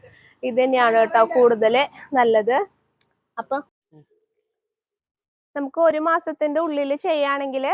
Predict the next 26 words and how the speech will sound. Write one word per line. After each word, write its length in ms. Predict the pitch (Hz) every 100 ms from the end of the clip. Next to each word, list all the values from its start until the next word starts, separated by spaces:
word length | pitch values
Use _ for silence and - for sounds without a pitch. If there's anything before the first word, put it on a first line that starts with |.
| -
ഏഹ്, 300 | 269 262 262 254
പ്രിസർവേറ്റീവ് 680 | 277 277 254 240 233 240 262
ആഡ് 200 | 254 240
ചെയ്യേണ്ട 280 | 269 262
ആവശ്യമില്ല. 500 | 262 269 - 233 226 240
എന്നാൽ 280 | 269 233 240 285
പോലും 320 | 285 240 277
നമ്മൾ 260 | 269 220 214 285 _ _ _
പ്രിസർവീ-, 580 | 240 - 233 226 233 233
ഏഹ്, 200 | - 220
പ്രിസർവേറ്റീവ് 720 | 220 240 240 226 226 220 233 285
ആഡ് 180 | 262 220
ചെയ്തിട്ട് 360 | 262 233 226 294
നമുക്ക് 320 | 359 262 247 247
സെയിൽ 340 | 240 226 220 220 - -
ചെയ്യുന്നതാണ് 600 | 262 220 214 240 233 302
കൂടുതൽ 400 | - 262 202 202 226
നല്ലത്. 300 | 226 208 226
നമ്മുടെ 240 | 220 233
വീട്ടിൽ 260 | 240 214 262
യൂസ് 220 | 294 -
ചെയ്യാനാണെങ്കിലും 720 | 262 240 226 226 214 220 294 - _ _ -
അങ്ങനെ 300 | 240 240 247
ചെയ്യുന്നതാണ് 560 | 302 262 220 202 208
കേട്ടോ 200 | 202 202 247
നല്ലത്. 340 | 269 208 196